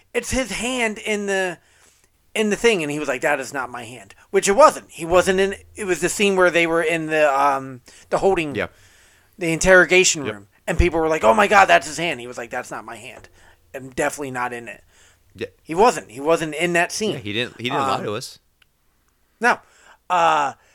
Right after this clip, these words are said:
Speaker 1: so it was really cool, and I really, really liked that they didn't just say, "Oh, he's Daredevil." And,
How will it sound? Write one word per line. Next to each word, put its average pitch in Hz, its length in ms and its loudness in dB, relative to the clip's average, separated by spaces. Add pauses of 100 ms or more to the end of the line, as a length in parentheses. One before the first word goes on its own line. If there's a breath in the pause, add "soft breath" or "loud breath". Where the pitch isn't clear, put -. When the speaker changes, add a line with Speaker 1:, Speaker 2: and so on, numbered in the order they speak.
Speaker 1:
so 202 280 6
it 220 140 0
was 196 140 0
really 208 300 4
cool, 208 360 4 (220 soft breath)
and 196 140 -2
I 196 80 4
really, 233 640 -2
really 196 320 0
liked 165 480 -2 (380)
that 170 180 -4
they 160 120 -2
didn't 156 180 -8
just 151 120 -10
say, 156 180 -10
"Oh, 202 160 0
he's 151 120 -8
Daredevil." 131 420 -6 (600 soft breath)
And, 160 580 -6